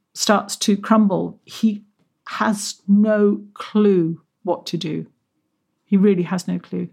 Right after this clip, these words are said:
He also, he, he was shy. He, um, vacillated in courtiers to whom he gave favour and patronage. And this was not a good situation because he needed strong backup.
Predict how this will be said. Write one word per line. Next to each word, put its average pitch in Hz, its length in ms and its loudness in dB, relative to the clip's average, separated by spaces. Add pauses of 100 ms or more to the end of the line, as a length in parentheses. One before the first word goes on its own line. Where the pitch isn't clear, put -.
(540)
He 240 180 4
also, 247 680 2
he, 220 440 2
he 208 180 2
was 202 280 -4 (100)
shy. 220 680 0 (540)
He, 208 500 2 (500)
um, 190 600 -2 (240)
vacillated 208 840 2
in 190 220 4
courtiers 208 580 0
to 196 120 -4
whom 196 220 4
he 202 120 4
gave 190 280 -2
favour 196 320 -2
and 185 140 0
patronage. 202 680 -4
And 190 220 4
this 254 240 0
was 214 160 -4
not 202 180 4
a 175 40 -2
good 180 260 -2 (240)
situation 190 560 -2
because 202 260 0
he 214 80 4
needed 208 320 2
strong 185 360 0
backup. - 500 -6